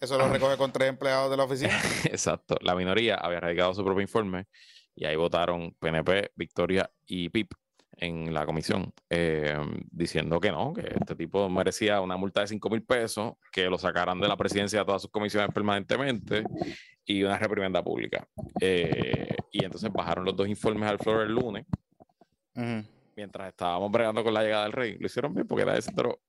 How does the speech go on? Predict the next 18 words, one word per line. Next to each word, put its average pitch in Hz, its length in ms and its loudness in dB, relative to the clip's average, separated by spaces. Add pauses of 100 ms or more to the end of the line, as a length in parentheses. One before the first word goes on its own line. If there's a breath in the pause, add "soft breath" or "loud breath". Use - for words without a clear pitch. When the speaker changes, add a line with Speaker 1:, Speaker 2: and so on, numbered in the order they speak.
Speaker 2:
Y, 101 320 2
<laughs> - 480 -2
eh, 87 1080 0 (840 loud breath)
el 95 420 2
informe 101 300 0
de 101 40 2
la 107 60 2
mayoría 117 560 2
no 95 180 -6
tenía 95 220 2
los 104 100 0
votos 113 320 -2
porque 95 140 2
solamente 92 320 0
votaron 104 260 2
los 98 140 0
doce 92 220 -2
populares 101 500 0